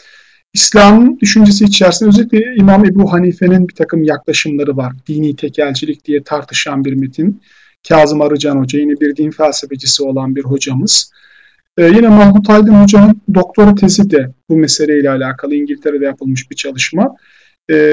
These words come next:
dinler arası diyalog, mahiyet, ilkeler ve tartışmalar diye. Rıfat Atay Hoca da yine John Icke üzerine yapılmış bir, e, doktora çalışması.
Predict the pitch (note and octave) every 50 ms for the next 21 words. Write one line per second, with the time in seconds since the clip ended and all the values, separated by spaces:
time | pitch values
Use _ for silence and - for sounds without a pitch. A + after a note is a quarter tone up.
0 | D3+ D3+ D3+ D3+ D#3 D#3+ E3+ F3+ F#3 F#3 F#3 F3 E3+ E3 - - E3+ - D#3+ D#3
1 | D3+ D3+ D#3 D#3 - D#3+ D#3 D#3 D#3 D3 D#3 D#3 D#3 E3 D3+ - - D#3 D#3 D#3+
2 | D3+ D3 C#3+ C3+ C3+ D#3 D3+ C#3 C#3 - - - - D3 C#3 C#3+ C#3+ C#3+ C3+ C3
3 | C3 C3+ C3+ C#3 F3 A3 B3+ B3 - _ _ _ _ _ _ _ _ _ _ _
4 | _ _ _ _ _ _ _ - F3+ F3 E3+ F3+ F#3 F3 F3+ D#3+ - E3 D#3 D3+
5 | C#3+ D3+ D3+ - E3 D#3 D3 C#3 C#3 C#3 D3 F3+ G#3 G3+ - _ _ _ _ _
6 | _ _ _ - F3 F3 F3 E3+ - F3+ D3+ C3+ D#3 D3+ D3+ D3 D3 C#3 - D#3
7 | C#3+ E3 G#3+ - - - - E3 F#3 G3 - - _ _ _ _ _ _ _ _
8 | _ - D#3+ D#3 D3 C#3+ C#3+ C#3+ C#3+ C#3+ C3 C#3+ C#3 C#3 C3 C3 B2+ A#2+ B2+ C3+
9 | C3 C3+ C3+ _ _ _ _ _ _ _ - E3+ E3 E3+ E3+ - E3 D#3+ D#3+ D#3+
10 | - E3 D#3 C#3+ C3+ - - C#3+ C3+ C3 - - G#3 C4+ C#4